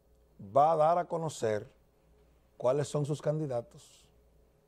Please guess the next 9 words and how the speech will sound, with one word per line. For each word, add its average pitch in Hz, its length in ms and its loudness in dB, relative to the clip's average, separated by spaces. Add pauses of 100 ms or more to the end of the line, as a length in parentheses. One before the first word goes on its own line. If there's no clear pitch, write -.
(440)
a 104 100 -6
nivel 110 280 0
nacional. 135 560 -6 (240)
Escuchen 254 440 -6
esto 185 260 -2
bien. 98 420 -2 (2000)
La 180 280 4
semana 175 680 2
próxima, - 840 -2